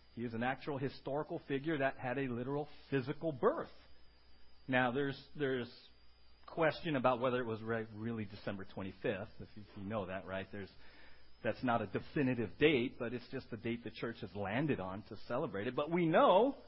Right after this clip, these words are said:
we believe, history shows that he was a literal historical figure with a literal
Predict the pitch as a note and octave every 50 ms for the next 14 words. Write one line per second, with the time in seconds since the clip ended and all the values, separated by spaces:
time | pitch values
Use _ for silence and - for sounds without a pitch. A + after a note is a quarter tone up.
0 | - - - - - - - - - - - - C3+ D3 D#3 A#3 B3 B3+ C#4+ C4+
1 | A#3+ A3 G3+ F#3 - - - B3 B3+ - - - - - - - - G3+ F3 E3+
2 | F3+ F#3 E3+ - - - C#4 B3+ G3 D#3+ E3 F3+ B3 B3+ - - - - - -
3 | - - - F#3 F#3 F#3+ B3+ C#4 A#3+ A3+ F#3+ G#3+ G3 F3+ G3+ B3+ D4+ D4 A#3+ A3
4 | A3 A3+ G#3+ - - B3+ A#3+ A#3+ - - B3 A#3 A#3 A3+ G#3+ - A3 G#3 G3 -
5 | - - - - - - - C4 B3+ G3+ F3 F3+ E3+ E3+ F3 E3+ - - - -
6 | - - F#3 A3 A3 A3 - - F#3+ F#3 F#3 G3 G#3 G3+ G3+ G3+ F#3+ F#3+